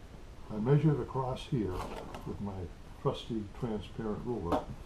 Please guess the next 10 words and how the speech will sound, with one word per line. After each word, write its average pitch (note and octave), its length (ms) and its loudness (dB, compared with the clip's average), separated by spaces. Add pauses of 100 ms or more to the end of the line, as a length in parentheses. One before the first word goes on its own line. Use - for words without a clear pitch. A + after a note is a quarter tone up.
(680)
and G#2+ 380 4 (200)
I A2 240 6
got C3+ 200 6
the B2 60 -2
center B2+ 460 6 (160)
here A2+ 300 4 (100)
and, G2+ 260 0
and G#2 140 2
marked A#2 320 6
it, A2+ 100 2